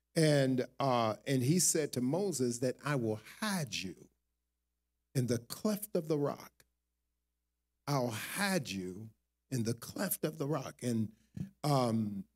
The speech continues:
and that's a place to be called. That's a called place. It's the place that God will,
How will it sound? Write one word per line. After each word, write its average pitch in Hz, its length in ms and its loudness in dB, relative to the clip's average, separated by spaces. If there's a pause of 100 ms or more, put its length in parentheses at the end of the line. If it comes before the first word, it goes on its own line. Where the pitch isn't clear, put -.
(2000)
and 170 320 2 (120)
that's 123 520 0
a 160 120 -6
place - 800 -6 (540)
to 147 100 6
be 165 180 4
called. - 400 -4 (920)
That's - 340 6 (100)
a 156 120 2
called 156 840 -4
place. - 580 -14 (840)
It's 151 220 6
the 147 100 2
place 139 580 2
that 131 240 0
God 123 340 2
will, 117 480 4